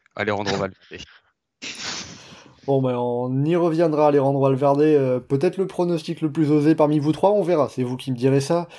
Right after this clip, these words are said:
Speaker 2: On va commencer donc par Théo Richard Carapaz, euh, vainqueur du Tour d'Italie en deux mille dix-neuf. Euh, il sort, euh, il a pas beaucoup couru récemment, il a fait deuxième du Tour de Catalogne, il a pas terminé les courses par étapes qu'il a courues auparavant,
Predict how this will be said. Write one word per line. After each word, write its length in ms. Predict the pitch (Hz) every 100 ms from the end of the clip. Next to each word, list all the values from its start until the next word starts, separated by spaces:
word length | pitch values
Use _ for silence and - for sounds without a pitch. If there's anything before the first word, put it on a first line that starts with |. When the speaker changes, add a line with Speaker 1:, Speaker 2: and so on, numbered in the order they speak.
| - - -
Speaker 2:
On 60 | 123
va 100 | 139
commencer 340 | 151 156 165
donc 260 | 165 165 - -
par 300 | 143 131 -
Théo 400 | 196 202 208 - -
Richard 440 | 127 139 - 143
Carapaz, 600 | - 127 127 139 143 -
euh, 240 | 123 117
vainqueur 480 | 113 131 139 143 131
du 120 | 120
Tour 140 | 120 127
d'Italie 420 | 123 117 117 131
en 280 | 117 107 107
deux 180 | 110 120
mille 160 | 120
dix-neuf. 560 | 113 120 143 170 139 - 127
Euh, 240 | 131 127
il 200 | 127 123
sort, 440 | - - 139 127
euh, 180 | 120 117
il 540 | 117 117 117 113 113 117
a 100 | 123
pas 220 | - 127
beaucoup 240 | 131 139
couru 320 | 156 180 180
récemment, 520 | 170 165 156 151 160 156
il 120 | 127
a 60 |
fait 160 | 123 131
deuxième 560 | 120 143 131 143 135 107
du 160 | 113 117
Tour 180 | - 123
de 140 | 117
Catalogne, 800 | 120 139 135 147 147 147 147 147 143
il 160 | 123 117
a 420 | 113 110 110 113 -
pas 120 | 135
terminé 340 | 135 120 131
les 100 | 131
courses 220 | 120 151 -
par 160 | 143
étapes 300 | 135 135 135
qu'il 160 | - 117
a 20 |
courues 260 | 113 120 123
auparavant, 640 | 117 113 104 104 135